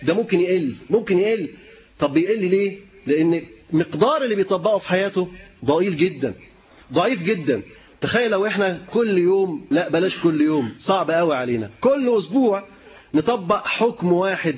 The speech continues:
أو حديث واحد من أحاديث الرسول عليه الصلاة والسلام. تخيل كده مثلًا، مثلًا يعني لو أنت خدت ألفين وستمية حديث مثلًا، أو الألف ستمية وستين حديث اللي رواهم ابن عباس مثلًا بس، وطبقتهم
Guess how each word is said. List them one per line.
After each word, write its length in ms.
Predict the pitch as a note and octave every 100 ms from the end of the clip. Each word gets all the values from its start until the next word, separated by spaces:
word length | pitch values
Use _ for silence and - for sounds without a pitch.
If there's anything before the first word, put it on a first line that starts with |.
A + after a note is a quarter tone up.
| -
أو 140 | D3 C#3
حديث 340 | D#3 F#3 -
واحد 320 | F3 E3+ D#3+ C3 - - -
من 140 | D#3+
أحاديث 300 | D#3+ E3 E3
الرسول 300 | D#3 C#3+ E3
عليه 220 | C#3+ D3
الصلاة 240 | C3 C3+ B2+
والسلام. 300 | A#2 A2 G#2+ - _ _ - - - - - -
تخيل 320 | D#3+ G3+ F3
كده 220 | F#3+ F3+
مثلًا، 340 | F#3 F#3 D#3+
مثلًا 340 | E3+ B3+ G3 F3
يعني 340 | F#3+ F#3 E3+ E3 - -
لو 180 | E3+ B3+
أنت 160 | -
خدت 480 | G3 A#3 - - - - _ _ -
ألفين 360 | G3 F#3 A#3 G#3
وستمية 480 | F#3 F#3 F3+ F#3+
حديث 420 | F#3+ F3 D#3+ F#3 E3
مثلًا، 380 | E3+ E3 D3+ D3+ - - -
أو 160 | E3 F#3
الألف 320 | - G3+ E3
ستمية 420 | D#3+ F3 F#3 G3+
وستين 340 | F3+ D#3 G3 F#3+
حديث 340 | A3 G3 F3
اللي 100 | D#3+
رواهم 260 | D#3 F#3 F3
ابن 140 | D3+
عباس 440 | D3 C3+ F#3+ F#3 A3
مثلًا 420 | C4 A3 G#3 G3+ - - -
بس، 380 | G#3 C4 - - - - C#3+
وطبقتهم 800 | D#3 F3+ F3+ F3 A3 F#3+ F3